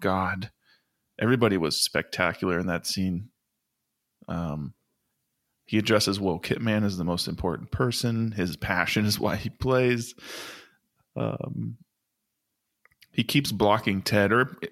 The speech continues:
pretty much anybody. He has a thing about standing in front of people and making them smaller, which is interesting. They do a breathing exercise.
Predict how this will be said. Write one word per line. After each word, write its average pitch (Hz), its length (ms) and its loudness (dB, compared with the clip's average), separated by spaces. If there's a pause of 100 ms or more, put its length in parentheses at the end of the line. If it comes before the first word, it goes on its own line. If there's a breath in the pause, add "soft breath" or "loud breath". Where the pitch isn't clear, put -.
(140)
pretty 226 160 2
much 294 200 0
anybody. 107 400 4
He 95 160 0
has 98 220 0
a 92 60 -6
thing 98 200 -2
about 82 220 0
standing 78 380 -4
in 53 80 -8
front 80 200 -4
of 82 80 -6
people 78 360 -8
and 71 200 -10 (1300 loud breath)
making 90 340 -2
them 80 120 -4
smaller, 85 640 -4
which - 120 -12
is 87 140 -8
interesting. 78 640 -6
They 95 100 0
do 92 180 -2
a 85 60 2
breathing 135 440 4
exercise. 113 1080 2